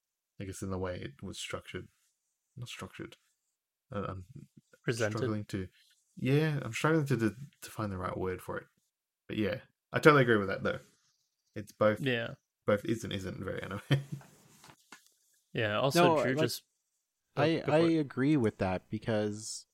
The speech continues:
Speaker 3: most, most animes you go into, like, they have a specific style and a specific <sighs> plot line from the outset that's very easy to get into, like Attack on Titan,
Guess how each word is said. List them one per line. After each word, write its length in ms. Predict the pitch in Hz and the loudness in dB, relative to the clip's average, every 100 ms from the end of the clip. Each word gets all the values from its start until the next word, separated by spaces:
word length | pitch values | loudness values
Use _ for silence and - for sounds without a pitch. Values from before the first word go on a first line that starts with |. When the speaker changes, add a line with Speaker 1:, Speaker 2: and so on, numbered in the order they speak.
| _ _ _ _ _ _ _ _ | _ _ _ _ _ _ _ _
Speaker 3:
most, 680 | 143 160 156 - - - - _ _ _ _ _ _ _ - | 2 4 2 -2 -8 -10 -16 _ _ _ _ _ _ _ -2
most 240 | 131 - | -2 2
animes 640 | 135 135 131 127 120 - - | 0 2 2 2 0 -4 -10
you 160 | 110 107 | -8 0
go 260 | 113 110 | 2 4
into, 580 | 113 113 - 90 87 90 _ _ _ _ _ _ - | 2 -2 -4 -4 -4 -6 _ _ _ _ _ _ -8
like, 300 | 190 180 - _ _ _ _ - | -4 -6 -8 _ _ _ _ -4
they 100 | 107 | -4
have 360 | - 117 117 | 0 -2 0
a 40 | 117 | -2
specific 560 | - 107 - 107 104 | -6 -8 -8 -8 -8
style 380 | - 107 101 95 | -8 -4 -4 -4
and 100 | 98 | -6
a 60 | 92 | -10
specific 720 | - - - 110 - 104 - _ _ _ _ _ _ _ _ _ _ _ _ _ _ _ _ _ _ _ _ _ - | -12 -10 -6 -6 -2 -4 -4 _ _ _ _ _ _ _ _ _ _ _ _ _ _ _ _ _ _ _ _ _ -14
<sighs> 60 | - - - - | -12 -12 -14 -14
plot 300 | - 135 - | 2 2 2
line 200 | 113 107 | -2 -2
from 200 | - 101 | -2 -4
the 140 | 101 - | -4 -2
outset 500 | 113 - - 98 - | -2 -2 -6 -6 -6
that's 200 | - 95 107 | -8 -8 -8
very 320 | 98 110 110 | -4 -4 -2
easy 260 | 104 98 98 | -6 -8 -8
to 120 | 95 | -8
get 220 | 92 92 | -6 -4
into, 300 | 92 95 95 | -6 -8 -8
like 180 | 90 - | -8 -8
Attack 280 | 95 104 104 | -6 -6 -4
on 100 | 98 | -4
Titan, 320 | 104 82 80 | -2 -4 -8